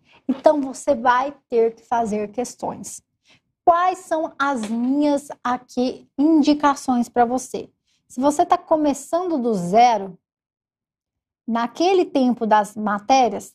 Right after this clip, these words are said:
nas matérias, cada dia você faz dez a quinze questões de cada matéria, tá? Então, todo dia aqui você tem duas matérias. Matéria um, matéria dois.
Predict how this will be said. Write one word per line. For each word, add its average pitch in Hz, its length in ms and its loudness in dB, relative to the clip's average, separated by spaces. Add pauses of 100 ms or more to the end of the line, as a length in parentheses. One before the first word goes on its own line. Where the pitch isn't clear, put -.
nas 240 200 -6
matérias, 208 640 0 (380)
cada 311 200 2
dia 269 140 2
você 294 180 0
faz 277 280 2
dez 247 380 2
a 277 80 -2
quinze 277 320 -6
questões 233 480 -6
de - 60 -16
cada 226 240 -2
matéria, 220 500 -4 (340)
tá? 294 320 0 (360)
Então, 269 240 0
todo 320 340 2
dia 277 180 0
aqui 294 240 -2
você 339 240 -2
tem 320 220 -2
duas 302 220 2
matérias. 254 640 0 (200)
Matéria 220 380 0
um, 339 340 0
matéria 294 400 2
dois. 202 400 -2